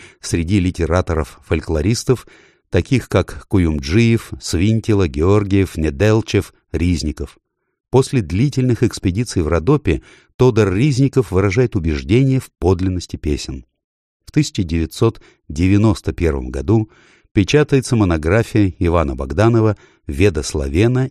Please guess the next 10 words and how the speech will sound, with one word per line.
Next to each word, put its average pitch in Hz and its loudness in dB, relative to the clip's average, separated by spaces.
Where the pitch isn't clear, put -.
и 95 -2
наше 78 -4
время», 71 -6
в - -20
которой 135 2
предпринимается 95 0
серьёзная 98 0
попытка 82 -2
доказать 82 0
подлинность 95 0